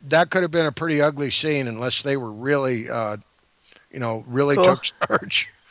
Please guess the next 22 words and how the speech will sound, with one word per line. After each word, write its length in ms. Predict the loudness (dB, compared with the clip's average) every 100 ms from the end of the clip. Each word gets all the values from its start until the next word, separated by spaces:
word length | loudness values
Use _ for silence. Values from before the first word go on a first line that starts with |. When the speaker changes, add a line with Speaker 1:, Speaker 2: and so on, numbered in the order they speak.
| -4
Speaker 2:
Yeah. 320 | 2 4 2 -4 -20 -4
Speaker 1:
She 180 | 0 8
was 100 | 10
Speaker 2:
Now, 60 | 10
and, 200 | 8 8
Speaker 1:
tough. 160 | 4 -4 -14 _ _
Speaker 2:
and 140 | 6 10
what 140 | 8
was 140 | 6 -2
the 100 | -4
Saint 260 | -2 -2
Louis 260 | -2 -4 -4
story? 540 | -8 -8 -4 -4 -4 -10 _ _ _ _ _
Speaker 1:
Well, 160 | 0 2
it 140 | 4
was 160 | 2 2
just 260 | 2 2 2
that 120 | 2
I 380 | 6 6 6 2 -4 -20 _ _ _ _ -2
did 280 | 2 2 2
the, 320 | 2 2 -2 -4
uh, 320 | -2 0